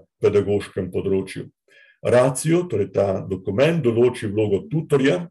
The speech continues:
ki učenca spremlja in ocenjuje njegov napredek. No, zadnjih nekaj let ima Zavod za šolstvo v Sloveniji, eh, projekt, kako že, tutorstvo smo imeli, zdaj pa imamo še formativno spremljanje.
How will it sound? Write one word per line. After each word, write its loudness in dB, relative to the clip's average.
ki -8
učenca 0
spremlja 0
in -2
ocenjuje -2
njegov 2
napredek. -2
No, 0
zadnjih 4
nekaj 0
let 0
ima 2
Zavod 2
za 4
šolstvo 2
v -8
Sloveniji, -2
eh, 0
projekt, -2
kako -2
že, 0
tutorstvo -6
smo -6
imeli, -2
zdaj -4
pa -4
imamo -2
še -4
formativno 0
spremljanje. -2